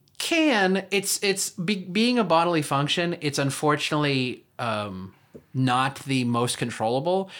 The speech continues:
So I've been with doms for, like, four hours and then, you know, even had dinner with them and, like, they couldn't fart or whatever, even a gassy. Um, and then I've had, like, doms willing to, like, you know, use a, use a, uh, some kind of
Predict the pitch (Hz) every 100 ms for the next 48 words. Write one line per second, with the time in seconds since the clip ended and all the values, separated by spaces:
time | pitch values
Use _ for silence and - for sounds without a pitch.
0 | - - 156 156 165 165 147 135 147 151
1 | 147 139 135 127 123 - 120 107 - 117
2 | 117 135 170 196 196 190 131 123 113 110
3 | 110 110 139 107 101 - 113 113 113 107
4 | 175 180 175 175 175 147 127 120 120 110
5 | 110 95 - 90 - - 104 87 85 90
6 | 104 107 107 107 107 107 - 127 135 -
7 | - - 139 135 139 - - - 170 185
8 | 180 185 175 165 170 165 160 160 156 147
9 | 147 143 139 147 131 127 - 131 _ _
10 | _ _ - 123 123 104 107 120 120 117
11 | 110 101 117 110 110 - 113 101 92 90
12 | - 117 113 107